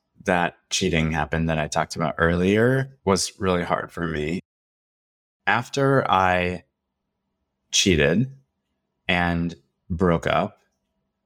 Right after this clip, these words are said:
it was the thing that really woke me up to the ways that I wasn't living in alignment with my values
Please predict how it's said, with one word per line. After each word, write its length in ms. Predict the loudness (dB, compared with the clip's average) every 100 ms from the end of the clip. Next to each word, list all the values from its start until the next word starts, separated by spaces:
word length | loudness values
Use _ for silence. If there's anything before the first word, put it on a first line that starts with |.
| _
it 60 | 2
was 160 | 2 2
the 100 | -2
thing 280 | 2 4
that 160 | 4 2
really 280 | 2 4 4
woke 320 | 4 2 2
me 120 | 2
up 260 | 2 -2 -6 -4
to 420 | 0 2 2 0
the 80 | 2
ways 220 | 2 2
that 100 | 2
I 80 | 0
wasn't 400 | 0 0 0 0
living 220 | 2 2
in 80 | 2
alignment 400 | 2 0 -2 -6
with 120 | -4
my 140 | -2
values 640 | 0 -2 -2 -6 -10 -10